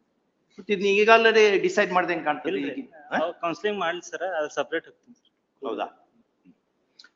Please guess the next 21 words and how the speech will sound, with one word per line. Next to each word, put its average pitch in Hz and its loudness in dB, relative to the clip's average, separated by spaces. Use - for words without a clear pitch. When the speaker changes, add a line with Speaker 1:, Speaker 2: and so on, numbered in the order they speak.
Speaker 1:
all 127 6
right. - -4
ಯಾವತ್ತು 170 2
ಹೋಗ್ತೀರಿ? - -14
Speaker 2:
ಸಂಡೇ. 131 -8
Speaker 1:
ಹಾ? 135 -10
Speaker 2:
ಈ 139 -8
ವಾರ 143 -6
ಸಂಡೇ 143 -10
ಹೋಗ್ತೀನಿ. - -18
Speaker 1:
ಒಂದು 185 -10
ಬೇಕಲ್ಲ, 196 -2
ಒಂದು 147 -4
ಡೇಟ್ 233 2
ಬೇಕಲ್ಲ. - -2
ಸಂಡೇ 185 6
ಹೋಗ್ತೀರಾ? 175 6
ಆಯ್ತಾನಮ್ಮ? 190 2
ಸಂಡೇ 147 -4
ಹೋಗ್ತೀಯಾ? 208 0
ಅವ್ನ 107 -2